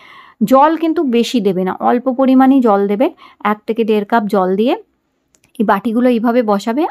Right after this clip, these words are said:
আঁচটা কমিয়ে দেবে। আঁচটা কমিয়ে রেখে এইবার আমরা ঢাকা দিয়ে দেবো। তো এই যে ঢাকনি, ঢাকনির ওপরে,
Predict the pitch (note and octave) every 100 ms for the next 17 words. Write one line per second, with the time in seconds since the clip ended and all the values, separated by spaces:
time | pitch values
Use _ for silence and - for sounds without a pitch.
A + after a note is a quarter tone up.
0 | - G#3+ A3+ - D#4 - A#3 F#3+ F#3 F3
1 | F#3 F#3+ - - - - A3 B3+ - -
2 | D#4 D4+ A3+ G#3 A3+ C#4 A#3+ G3 C4 D#4+
3 | - _ _ A3 A#3 C4 G#3+ G3+ C4 A3
4 | F#3 F#3+ F#3+ F#3+ F#3+ G#3 C4 B3+ C4+ C#4
5 | D4+ A#3 G3+ - C4+ A3+ G3+ A#3 B3+ B3
6 | G#3+ A#3+ C4